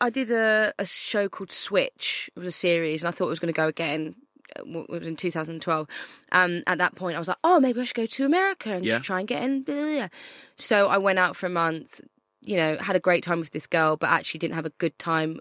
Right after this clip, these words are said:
Speaker 1: I didn't really enjoy L A, and I realised that it made me appreciate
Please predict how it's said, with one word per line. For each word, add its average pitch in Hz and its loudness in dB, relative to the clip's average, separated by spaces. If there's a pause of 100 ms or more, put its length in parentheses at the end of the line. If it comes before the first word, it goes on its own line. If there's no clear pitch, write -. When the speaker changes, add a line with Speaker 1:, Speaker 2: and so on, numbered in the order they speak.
Speaker 1:
I 165 -4
didn't 170 -4
really 160 0
enjoy 160 -2
L 156 -2
A, 165 -2 (400)
and 170 4
I 170 6
realised 170 4
that 160 4 (180)
it 214 0
made 269 6
me 226 6
appreciate - -4